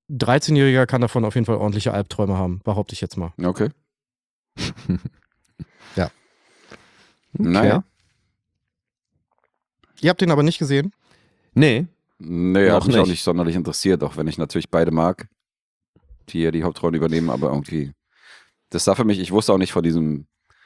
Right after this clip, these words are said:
Speaker 2: von dieser Fantasy-Komponente, sondern das sah für mich wieder nach so einem Agenten, von wegen irgendwelche Aufträge und, ähm,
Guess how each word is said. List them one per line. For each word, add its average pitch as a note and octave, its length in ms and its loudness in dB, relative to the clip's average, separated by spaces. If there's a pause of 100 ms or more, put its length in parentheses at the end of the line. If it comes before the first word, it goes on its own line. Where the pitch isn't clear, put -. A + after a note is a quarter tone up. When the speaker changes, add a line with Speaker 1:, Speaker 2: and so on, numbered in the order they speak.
(260)
Speaker 2:
von F2 160 -10
dieser E2+ 160 -2
Fantasy-Komponente, D#2+ 760 -2
sondern F2 140 0
das E2 100 -2
sah F2+ 100 2
für F#2+ 100 -4
mich F2 180 0
wieder F2+ 160 2
nach D#2+ 120 0
so F#2 120 -2
einem E2 120 -2
Agenten, C#2+ 680 -4
von C2+ 220 -10
wegen D2 380 -4
irgendwelche C#2+ 440 -8
Aufträge D2 600 -2
und, C2 320 -6
ähm, C2+ 340 -6